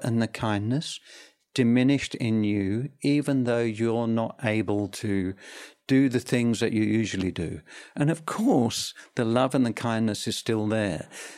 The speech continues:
And, and, and, uh, I would say we don't need to be terminally ill to appreciate that.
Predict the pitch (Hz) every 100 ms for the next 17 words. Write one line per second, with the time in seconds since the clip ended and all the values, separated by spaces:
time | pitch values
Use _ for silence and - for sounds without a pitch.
0 | - - 135 131 143 139 - 156 143 131
1 | - 143 - 170 190 - 131 127 131 -
2 | 135 131 139 143 135 - 127 135 131 -
3 | 131 127 120 117 113 _ _ - 123 120
4 | 117 113 113 110 117 - 135 123 98 98
5 | 87 - _ - 131 101 131 117 113 101
6 | 101 -